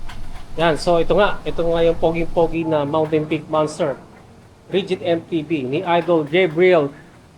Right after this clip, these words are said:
Bonifacio. Yan. So, that's it for, yan, that's it for this video, no? Kung meron kayo, kung meron kayong tanong regarding sa kanya, sa kanyang pogi Rigid M T B,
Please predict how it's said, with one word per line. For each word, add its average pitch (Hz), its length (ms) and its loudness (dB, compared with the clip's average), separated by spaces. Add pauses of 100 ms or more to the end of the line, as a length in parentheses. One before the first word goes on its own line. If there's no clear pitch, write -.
(120)
Bonifacio. 170 1200 2 (480)
Yan. 143 320 2
So, 147 480 4 (2500)
that's 180 240 2
it 208 80 -6
for, 208 240 4 (560)
yan, 170 160 2
that's 208 160 0
it 220 80 -8
for 226 160 0
this 214 240 -4
video, 214 240 -4
no? 208 160 -4
Kung 180 160 -8
meron 190 160 -4
kayo, 190 240 -6
kung 208 80 -4
meron 240 240 2
kayong 233 160 0
tanong 220 160 0
regarding 185 360 -6 (120)
sa 185 160 -8
kanya, 170 160 -10 (240)
sa 185 160 -2
kanyang 180 240 -2
pogi 175 320 -4
Rigid 175 320 -4
M 170 160 0
T 151 160 -6
B, 147 80 -6